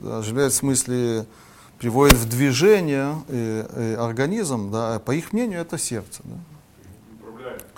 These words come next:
Speaker 1: Да, и поэтому, да, и вся душа, она тоже, э, связана с сердцем, да, то есть и,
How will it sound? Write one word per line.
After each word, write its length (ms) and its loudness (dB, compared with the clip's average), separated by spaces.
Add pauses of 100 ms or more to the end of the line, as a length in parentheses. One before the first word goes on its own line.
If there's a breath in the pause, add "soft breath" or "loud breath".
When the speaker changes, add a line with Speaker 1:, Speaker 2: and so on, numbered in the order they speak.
(280)
Speaker 1:
Да, 220 0
и 60 -2
поэтому, 580 2
да, 260 0
и 500 0
вся 280 4
душа, 320 0
она 160 -2
тоже, 480 -2
э, 380 -4
связана 440 -4
с 40 -6
сердцем, 480 -6
да, 60 -14 (120)
то 60 -16
есть 200 -12
и, 320 -6